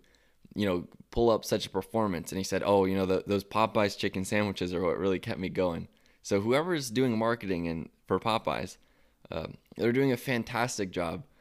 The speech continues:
uh, just like the Texans are. The next few weeks, it's a tough stretch, like, you know, like it is for the forty-niners. The, the next three games for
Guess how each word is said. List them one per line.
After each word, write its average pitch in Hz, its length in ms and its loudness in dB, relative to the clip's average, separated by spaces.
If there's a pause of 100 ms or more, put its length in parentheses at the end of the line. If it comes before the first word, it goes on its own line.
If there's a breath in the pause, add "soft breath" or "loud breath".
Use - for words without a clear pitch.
(300 soft breath)
uh, 85 160 0
just 127 240 2
like 156 160 2
the 117 80 2
Texans 107 440 -2
are. 73 140 -2
The 101 100 0
next 123 280 -2
few 151 200 0
weeks, 117 380 0 (480)
it's - 120 -10
a 139 40 -4
tough 190 220 -2
stretch, - 400 0 (340)
like, 107 260 2
you 110 240 -2
know, 110 60 2
like 107 160 2
it 120 60 2
is 117 80 -2
for 123 120 -10
the 120 60 -8
forty-niners. 110 540 -2
The, 95 200 0 (380 soft breath)
the 104 80 0
next 127 260 0
three 139 200 0
games 120 340 0
for 107 480 0